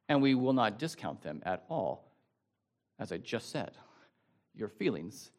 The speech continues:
and your thoughts must align for glory.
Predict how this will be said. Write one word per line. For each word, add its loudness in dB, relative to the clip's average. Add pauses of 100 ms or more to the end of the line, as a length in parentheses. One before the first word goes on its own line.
(260)
and -6
your -6
thoughts -6 (460)
must 8
align 12 (120)
for 0
glory. -4